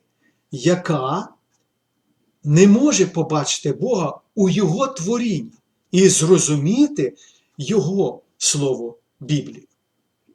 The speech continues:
Як і Писання Святе говорить: «Ви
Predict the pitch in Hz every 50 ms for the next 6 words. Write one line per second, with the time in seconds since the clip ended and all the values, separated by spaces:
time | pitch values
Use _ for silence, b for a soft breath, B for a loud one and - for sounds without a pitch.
0 | _ _ b b b b 156 143 165 165 160 165 - 170 156 - - - 160 151
1 | 147 151 - 196 196 220 247 254 - - 160 160 147 - - 180 180 160 214 254
2 | 254 285 294 247 170 131 - - _ _ _ _ _ _ _ _ _ _ _ _
3 | _ _ _ - 123 - 170 185 156 127 - - -